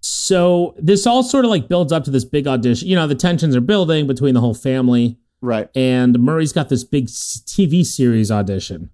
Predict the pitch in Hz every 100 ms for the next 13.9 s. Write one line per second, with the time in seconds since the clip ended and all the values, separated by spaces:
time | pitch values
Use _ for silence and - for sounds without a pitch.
0 | _ _ 123 120 110 95 123 139 147 151
1 | 139 135 123 - 120 107 - 117 107 -
2 | 135 110 107 - _ - 127 131 135 113
3 | 117 113 113 147 151 151 110 101 98 -
4 | _ 107 104 98 - 101 120 175 131 113
5 | - _ - 123 131 160 175 151 - -
6 | 135 127 - 123 113 107 - _ - 185
7 | 190 185 98 95 - - 120 - 90 95
8 | 98 87 98 139 151 147 123 104 _ 101
9 | - - 202 208 214 165 165 - 151 139
10 | 123 123 135 151 196 175 117 151 139 113
11 | 95 - _ - - _ 131 139 120 101
12 | 87 - _ _ 139 180 180 156 151 147
13 | 147 135 147 156 147 113 113 113